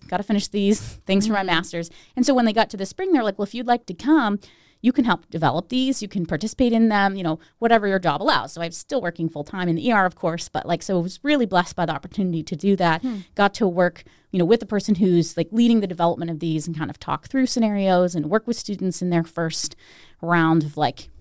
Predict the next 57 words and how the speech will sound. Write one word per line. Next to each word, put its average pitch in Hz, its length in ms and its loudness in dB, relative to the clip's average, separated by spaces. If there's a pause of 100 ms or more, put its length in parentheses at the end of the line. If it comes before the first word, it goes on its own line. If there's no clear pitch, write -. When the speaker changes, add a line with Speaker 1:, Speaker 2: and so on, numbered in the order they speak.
(280)
Speaker 2:
Hmm. 226 100 -8
Speaker 1:
what 180 120 0
we'd - 180 0
call 143 140 -4
big 147 260 0
sim, 104 240 -6
I 117 100 -4
guess. - 220 -10
They 185 140 0
were 190 100 4
long, 143 320 0
they 175 140 -2
were 170 80 2
in 175 100 4
depth, - 320 -2
you 220 80 2
know 175 60 -2
what 165 60 0
I 165 40 0
mean? 165 100 2
Speaker 2:
Right. - 180 2
Speaker 1:
Like, 117 160 -6 (420)
and 247 120 2
so 247 140 2
that 226 160 2
was 233 140 -2
an 214 80 -4
opportunity 185 440 -4
I 165 60 0
had 160 260 -6
during 165 260 -2
that - 180 -4
semester - 400 -8
as - 120 -20
well. - 140 -10 (400)
So 208 300 2 (480)
this 254 180 2
is 233 160 0
still, 190 320 2
we're 180 240 0
in 202 120 2
twenty 180 260 0
thirteen. 202 580 0 (320)
At 240 80 0
this - 320 -2
<laughs> - 60 -20
time, 214 480 2 (760)
there 202 140 2
were, 185 260 2
um, 156 300 0 (420)
a 196 60 -4
faculty 208 320 -2
person 240 240 0
had 247 220 0
reti-, - 360 -8
was 220 140 0
retiring. 170 520 0